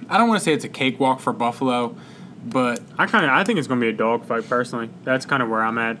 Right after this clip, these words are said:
Speaker 2: Two stud defenses.
Speaker 1: Yeah, but like you said, Buffalo is better in about all spots except the defensive line.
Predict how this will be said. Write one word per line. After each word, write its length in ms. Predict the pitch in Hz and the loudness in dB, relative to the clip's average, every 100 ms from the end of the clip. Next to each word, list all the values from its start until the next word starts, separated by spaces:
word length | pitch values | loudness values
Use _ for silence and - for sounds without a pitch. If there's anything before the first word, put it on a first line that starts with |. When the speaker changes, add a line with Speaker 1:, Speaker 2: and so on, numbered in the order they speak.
| - | -12
Speaker 2:
Two 200 | - 139 | -6 -6
stud 320 | 127 131 123 123 | -4 0 0 0
defenses. 600 | 117 131 120 123 113 - - - - - - - | -4 -2 -4 -4 -6 -10 -18 -20 -18 -20 -18 -10
Speaker 1:
Yeah, 400 | 139 160 151 151 147 | 0 2 2 2 0
but 300 | 147 147 - - - | 0 -2 -4 -14 -4
like 240 | 147 143 | -2 0
you 80 | 160 | -2
said, 320 | - 147 135 120 | -2 0 0 0
Buffalo 420 | 127 147 135 127 | -2 2 2 2
is 80 | 110 | 0
better 540 | 120 123 123 120 113 | -2 2 2 2 -2
in 260 | 107 113 120 | -4 -2 0
about 240 | 113 113 | 0 0
all 180 | 117 120 | 0 -2
spots 440 | - 117 117 117 | 0 0 0 -2
except 280 | 117 - 120 | -10 -6 -6
the 80 | 123 | -4
defensive 480 | 113 113 123 117 110 | -4 -4 -2 -4 -4
line. 380 | 110 110 110 | -4 -2 -4